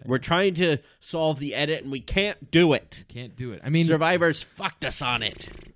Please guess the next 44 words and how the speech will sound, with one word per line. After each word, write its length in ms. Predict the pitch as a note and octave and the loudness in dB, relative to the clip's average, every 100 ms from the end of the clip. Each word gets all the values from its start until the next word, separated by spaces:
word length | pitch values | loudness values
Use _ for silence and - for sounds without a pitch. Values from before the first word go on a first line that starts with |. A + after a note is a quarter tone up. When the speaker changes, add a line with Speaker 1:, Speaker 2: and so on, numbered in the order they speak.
| - - - - - | -18 -18 -18 -20 0
Speaker 2:
I'm 180 | D#3+ F3 | 4 6
just, 280 | B3 B3+ - | 6 4 4
like, 240 | F#3+ C#3+ | 2 2
trying 280 | - D#3+ D3+ | 2 4 6
to 80 | B2+ C#3+ | 2 2
wrap 200 | C3 A#2+ | 0 2
my 140 | A#2 | 2
head 220 | A2 A2+ | 2 2
around. 420 | G#2 G#2 F#2+ F#2+ - - | 2 2 0 -4 -12 -4
I 80 | A#2+ | 4
know 140 | C3+ | 6
we're 120 | C3+ | 8
not 160 | B2+ A2+ | 8 6
in 80 | A2 | 4
predictions 500 | G#2 F#2+ - E2+ - | 2 0 -2 -8 -8
next 280 | - - - | -14 -16 -18
week, 100 | - - - | -20 -12 -8
but 160 | - | -6
just, 200 | G2+ G#2+ | -6 -2
like, 180 | F2+ C2 - | -2 -2 -6
we 100 | A2 | -4
get 240 | A2+ A#2+ | 2 2
to 100 | - | 0
the 60 | A2+ | -2
merge. 600 | G2 F#2+ F2+ F2 F2 - _ - - _ _ _ _ _ _ _ _ _ _ - - _ _ - | 2 2 2 0 -2 -16 _ -20 -20 _ _ _ _ _ _ _ _ _ _ -20 -20 _ _ 4
Who's 240 | D3 D3+ | 6 6
gonna 180 | D3 C#3+ | 6 4
go 160 | B2+ A#2+ | 6 6
with 180 | A2+ - | 4 4
who? 240 | G#2 F2 | 0 0
I 80 | D2 | -2
mean, 240 | A2+ A#2 A2+ | -2 0 2
we, 240 | B2 A#2+ - | 2 2 -4
like, 280 | G#2+ A2 - _ - A2+ _ | -10 -10 -16 _ -20 -20 _
the 140 | C3 B2+ | -2 -2
stories 400 | - D#3+ F3 D#3+ | 4 6 8 6
that 120 | D#3+ | 4
have 60 | C#3+ | 2
been 120 | B2+ | 0
set 260 | - C3+ B2 | 0 2 4
out 200 | A#2+ - | 2 -2
cross 420 | - A#2+ A2 - | 0 2 2 -2
tribal 460 | - A#2 G#2 G2 F#2+ | 0 2 2 2 0
is 320 | F2+ F#2 - | 0 -2 -6